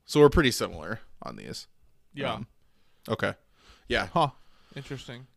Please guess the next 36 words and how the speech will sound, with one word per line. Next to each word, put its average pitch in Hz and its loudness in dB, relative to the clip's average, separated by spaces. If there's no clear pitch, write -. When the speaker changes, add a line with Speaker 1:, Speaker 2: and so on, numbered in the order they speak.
Speaker 1:
All 147 6
Speaker 2:
Actually, 170 10
Speaker 1:
right. 160 -4
<clears throat> - -
Speaker 2:
actually, 175 6
Speaker 1:
Yep. - 2
Speaker 2:
our, 151 6
ours 160 4
is 175 0
the 151 -2
exact 139 -2
same. 131 -6
Just 131 -10
we 135 -2
have 131 0
football, 139 0
college 151 4
football, 139 -2
and 135 -8
college 131 -2
basketball 123 -4
switched 127 -10
Speaker 1:
Basically 113 -2
Speaker 2:
around. 110 -4
Speaker 1:
switched, - -8
yeah. - -14
Yep. - -14
Speaker 2:
Yeah. - -10
Speaker 1:
But 113 -4
yeah, 104 -2
N 131 -4
F 127 -2
L 113 2
Speaker 2:
Just 180 4
Speaker 1:
is 123 -4
f-, 104 -16